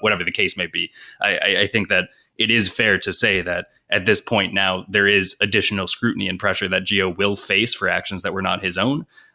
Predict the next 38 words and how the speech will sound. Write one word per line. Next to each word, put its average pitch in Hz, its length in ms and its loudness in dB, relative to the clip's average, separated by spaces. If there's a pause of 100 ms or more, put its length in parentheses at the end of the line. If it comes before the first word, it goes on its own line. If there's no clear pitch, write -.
Um, 92 640 2 (680)
beyond, 110 500 4
of 107 120 0
course, 113 260 4
his 104 160 0
own 101 160 2
effort 95 280 0
and 98 100 -6
his 95 120 -10
own 95 180 -4
work, 95 380 -4 (140)
uh, 92 300 -6 (380)
ethic 95 540 -2
at 98 200 0
this 104 140 0
World 95 300 -4
Cup, 107 320 -4
when 107 160 -6
it 92 220 -8
became 95 260 -4
clear 95 240 -6
he 92 100 -8
would 90 120 -8
have 92 180 -2
a 95 60 -6
more 90 260 -6
reduced 90 440 -6
role 92 180 -4
than 90 140 -10
he 92 160 -8
had 92 140 -14
expected. 110 600 -4 (320)
Uh, 95 300 2
but 117 120 2
I 110 120 2
do 113 200 2
think 110 180 0
that 110 160 2